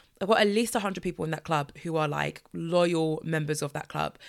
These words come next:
who are active, who are engaged, who get results from all the resources in the club, who genuinely have found their community. And it's so amazing to see, you know, and f-, I think that is the reason why I didn't make any changes or even notice that there was something wrong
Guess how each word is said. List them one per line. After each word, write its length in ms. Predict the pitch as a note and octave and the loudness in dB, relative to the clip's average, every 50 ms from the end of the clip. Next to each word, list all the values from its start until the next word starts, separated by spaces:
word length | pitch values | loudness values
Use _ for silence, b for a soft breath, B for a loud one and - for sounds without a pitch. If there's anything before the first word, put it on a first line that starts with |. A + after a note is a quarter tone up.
| B B B B B | B B B B B
who 380 | - - F#3 F3 E3 E3 E3 E3 - | -2 0 2 4 4 2 2 0 0
are 260 | E3+ E3 D#3+ D#3 D#3 - - | 2 4 4 4 2 2 2
active, 400 | G3+ G3 - - - F#3 E3+ E3 | 0 0 0 -2 -4 -4 -4 -4
who 120 | E3 E3+ | -2 -2
are 120 | E3 D#3+ D#3 | 0 0 0
engaged, 720 | D#3 D#3 D3+ - - F3 D#3+ D#3 D#3 E3 E3+ E3 - - | -2 -4 -6 -4 -2 0 0 0 -2 -4 -4 -6 -8 -8
who 140 | - - E3+ | -8 -8 -2
get 260 | - E3+ D#3 D3+ D3+ B B B B B | 2 2 2 2 2 B B B B B
results 540 | - F3 F#3 E3 - G#3 G3+ F#3+ - - - | -6 -4 -4 0 4 6 6 6 4 0 -6
from 340 | - - F3 E3+ E3+ D#3+ - _ _ | -6 -4 -4 -4 -4 -6 -10 _ _
all 100 | F#3+ F#3 | -6 -4
the 140 | F3 F3 F3 | -4 -4 -4
resources 520 | E3 E3+ F3 F3+ F3 - E3+ D#3+ D3+ E3+ D3 | -2 0 0 0 0 -2 -4 -6 -6 -6 -6
in 100 | D#3 D#3 | -6 -8
the 60 | D#3 | -6
club, 320 | - D#3+ D3+ D3 D3 D3+ B B B B B B B B - | -4 -2 0 0 0 -2 B B B B B B B B -2
who 260 | G#3 G#3 G3+ G3 F3+ | 0 0 2 0 0
genuinely 400 | D#3 - G#3 F#3+ G3 G3+ G3+ G3 | 2 4 4 4 6 4 2 0
have 100 | F#3+ F#3 | 0 0
found 280 | - F3 E3 D#3+ E3 E3 | -2 -2 -2 0 0 0
their 80 | D#3 | -2
community. 580 | D#3 - - E3 D#3+ D#3+ D#3 D3+ - E3+ G3+ G#3+ | -2 -4 -6 -4 -4 -4 -4 -4 -2 -2 -2 0
And 120 | - F#3 F3 | 0 -2 -2
it's 100 | - - | -2 -2
so 220 | - - G#3 G#3+ | -2 0 0 2
amazing 400 | A#3 A#3 G#3 F#3+ F#3 F3 F#3 F3+ | 2 2 2 0 0 -2 -4 -6
to 100 | E3+ - | -6 -6
see, 400 | D#3+ - - D3+ D3 D#3+ G#3 A#3+ B B B B B B B B B | -6 -4 -2 -2 -2 -2 -4 -6 B B B B B B B B B
you 100 | G3 F#3+ | 0 2
know, 280 | F3+ F3 E3+ F3+ A3+ B3 - | 4 6 6 4 4 2 4
and 240 | - G3 F#3+ F#3+ F#3 B B B B B B | 4 4 4 2 0 B B B B B B
f-, 80 | - - - | -16 -4 -2
I 100 | - G#3+ | -2 -2
think 400 | - - C4 C#4 C#4 - - G3+ | 2 4 4 4 4 0 2 2
that 160 | A3+ G3+ - | 4 4 4
is 140 | G3+ F#3+ - | 2 0 0
the 80 | F#3+ | -2
reason 420 | F3 F3+ F#3+ G3 F3 F3+ E3 D#3+ D#3 | -2 0 0 0 0 0 -2 0 0
why 400 | E3 D#3 D3+ D#3 D3+ D3+ D3+ D3+ - | 2 2 2 2 2 0 0 -2 -4
I 120 | - E3+ F3 | -4 -4 -2
didn't 280 | D3+ F#3 F#3 G3 A3 | 0 0 0 0 0
make 220 | G#3+ F#3 F3+ - - | 0 0 0 0 -2
any 220 | - F#3 F3+ F#3 F3 | -2 0 0 0 0
changes 420 | - F3+ F3+ F3+ D#3+ D#3 D3+ D3+ | 0 -2 -2 -2 0 -2 -2 -2
or 160 | - E3 F3 - | -2 -4 -4 -2
even 360 | - G3+ G3 B3 C4+ B3+ G#3 | -2 -2 0 0 2 2 4
notice 460 | F3 D#3+ E3 E3 - F3 F3+ A#3 - | 4 2 2 2 0 0 0 0 -2
that 120 | - - | -6 -6
there 120 | - F3 F3 | -2 0 0
was 120 | E3+ - | 0 2
something 360 | - E3+ E3 D#3+ - F3 E3 | 0 0 0 0 -4 -6 -4
wrong 360 | D#3 D#3+ D3+ D#3 D#3+ F3 G3+ | -2 -2 0 0 0 -2 -4